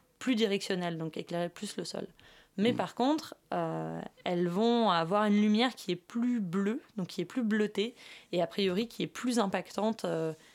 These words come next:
Speaker 1: et pour les chauves-souris, et pour les insectes, puisque ça va avoir aussi tendance à attirer beaucoup plus les insectes.
Speaker 2: Mm.
Speaker 1: Et donc plus d'insectes atterrissent, et plus d'insectes qui meurent,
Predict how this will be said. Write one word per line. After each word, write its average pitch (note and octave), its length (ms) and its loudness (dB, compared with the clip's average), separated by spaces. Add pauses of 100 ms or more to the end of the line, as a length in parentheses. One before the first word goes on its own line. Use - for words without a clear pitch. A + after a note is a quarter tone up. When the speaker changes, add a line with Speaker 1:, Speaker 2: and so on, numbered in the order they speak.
(200)
Speaker 1:
et C#4+ 100 4
pour C4 180 0
les A3+ 100 4
chauves-souris, G#3+ 640 -2 (400)
et C#4+ 140 6
pour C4 180 2
les A3 180 4
insectes, G3+ 320 -2
puisque - 260 -8
ça E3+ 140 -6
va E3 240 0
avoir F3+ 340 -2
aussi F#3 280 -6
tendance G#3 400 0
à F3 60 -2
attirer F#3 380 -2
beaucoup G#3+ 240 -2
plus A3+ 280 -8
les F#3 140 0
insectes. F#3 480 -8 (200)
Speaker 2:
Mm. A2 140 -2 (180)
Speaker 1:
Et F3 80 -2
donc F3 220 -2
plus G3+ 180 -2
d'insectes F#3+ 320 -2
atterrissent, E3 420 -6
et F3+ 40 -6
plus F3 160 -6
d'insectes E3+ 320 -6
qui - 120 -10
meurent, E3 320 -6